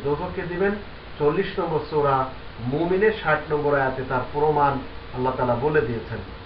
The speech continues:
"ওয়া ক্বালা রাব্বুকুম উদুনি আস্তাজিব লাকুম, ইন্নাল্লাযীনা ইস্তাকবিরুনা আন ইবাদাতি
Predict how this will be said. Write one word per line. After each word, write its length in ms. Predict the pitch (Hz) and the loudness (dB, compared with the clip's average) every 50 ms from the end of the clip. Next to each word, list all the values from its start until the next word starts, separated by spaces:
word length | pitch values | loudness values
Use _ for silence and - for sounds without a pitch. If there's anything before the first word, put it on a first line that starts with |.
| - - - | -14 -12 -10
"ওয়া 100 | 123 120 - | -10 -8 -2
ক্বালা 360 | 156 165 165 156 147 139 135 | 2 2 4 6 4 4 4
রাব্বুকুম 480 | 143 139 131 135 127 - 135 131 127 123 | 4 2 2 -2 -4 -2 -4 -4 -2 -2
উদুনি 340 | 127 127 147 156 147 139 135 | -2 -2 -2 -2 0 0 -2
আস্তাজিব 500 | 127 123 - - 127 123 123 170 190 190 | -2 -4 -6 -6 -6 -6 -4 -2 -2 0
লাকুম, 420 | 175 170 165 - 185 190 202 202 - - - - - - - - - - | 0 0 0 2 2 2 2 0 -4 -10 -14 -14 -14 -14 -14 -14 -12 -10
ইন্নাল্লাযীনা 680 | 139 139 139 143 139 135 143 143 175 214 220 208 208 196 | -6 0 0 0 2 4 2 2 2 2 2 2 4 2
ইস্তাকবিরুনা 720 | 185 - - - 165 160 - 160 165 165 160 156 151 143 | 2 0 -2 -4 -6 -6 -4 -4 -2 -2 0 0 0 0
আন 100 | 139 131 | 0 0
ইবাদাতি 640 | 135 127 139 160 170 170 175 165 165 202 208 220 | -2 0 2 2 2 2 2 -2 -2 -2 -4 -6